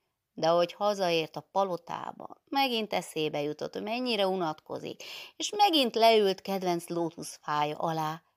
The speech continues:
és tovább unatkozott. Második nap a leges-legszebb Balkisz, aki úgy sajnálta a királyt, mint az anyja síró gyermekét, szőnyegszövő asszonnyá változott. Bement a palota kertjébe,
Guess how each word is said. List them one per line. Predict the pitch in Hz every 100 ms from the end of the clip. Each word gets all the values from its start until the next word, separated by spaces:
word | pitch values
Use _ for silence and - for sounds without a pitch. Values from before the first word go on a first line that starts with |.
| _
és | - 294
tovább | - 170 135 -
unatkozott. | - 156 147 - - - 139 - _ _ _ _ _ _ _ _ _ _
Második | - 165 170 160 151 -
nap | 170 -
a | 147
leges-legszebb | 143 175 156 - 160 165 - 143
Balkisz, | 156 156 151 170 175 - - - - - - -
aki | - - - - -
úgy | 208 214
sajnálta | - - 185 180 160 156 131
a | 139
királyt, | - 196 175 151 -
mint | 143 147
az | - -
anyja | 175 214 180 -
síró | - - 196 208 160 131
gyermekét, | 156 185 185 170 156 - 147 147 _ _ _ _ _ _ _ _
szőnyegszövő | - 170 139 123 - 139 139
asszonnyá | 139 131 - 139 143 135
változott. | 139 139 - 143 147 147 _ _ _ _
Bement | 165 143 131
a | -
palota | - 147 -
kertjébe, | 151 202 202 - 156 151 147